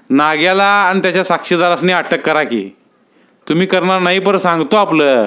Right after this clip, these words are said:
पटत असलं तर बघा. त्यासनी अटक करू? होय, म्हणजे लंका पेटू द्या म्हणता काय? राहू द्या, अवघड जागी अवदान उठलंय. तुम्ही तरी काय करणार?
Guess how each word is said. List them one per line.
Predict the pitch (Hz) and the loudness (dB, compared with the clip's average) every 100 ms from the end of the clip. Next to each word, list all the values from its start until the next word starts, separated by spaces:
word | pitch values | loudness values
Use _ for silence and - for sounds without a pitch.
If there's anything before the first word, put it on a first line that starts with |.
| - 151 | -2 -4
पटत | 143 175 | -2 -2
असलं | 170 175 | 0 0
तर | 180 | 0
बघा. | 180 175 175 156 113 _ _ _ _ _ _ _ - - - _ | 0 0 0 -2 -6 _ _ _ _ _ _ _ -20 -20 -20 _
त्यासनी | 170 175 208 | -4 0 0
अटक | - 175 | 0 0
करू? | 160 240 262 113 - _ _ _ _ _ _ _ _ | 2 2 2 0 -10 _ _ _ _ _ _ _ _
होय, | 147 160 113 - _ _ _ _ _ - - - | 0 0 -2 -6 _ _ _ _ _ -20 -14 -4
म्हणजे | 143 170 | -2 0
लंका | 175 190 208 | 0 0 -2
पेटू | 202 185 | 0 0
द्या | 185 | 0
म्हणता | 175 156 170 | -2 -2 0
काय? | 156 240 196 120 92 78 _ _ _ _ _ _ _ _ _ _ _ | 0 0 0 -2 -6 -14 _ _ _ _ _ _ _ _ _ _ _
राहू | - 156 190 | 0 2 2
द्या, | 185 185 180 170 120 90 - - _ _ - | 2 2 2 0 -4 -10 -20 -20 _ _ -2
अवघड | 151 151 180 175 | 2 2 2 2
जागी | 175 180 | 2 2
अवदान | 160 147 165 | 2 2 0
उठलंय. | 156 135 135 160 139 101 - - _ | 0 2 2 2 0 -4 -14 -20 _
तुम्ही | 147 160 | -2 0
तरी | 180 190 | 0 0
काय | 175 180 | 0 0
करणार? | 175 160 160 156 | 0 0 0 0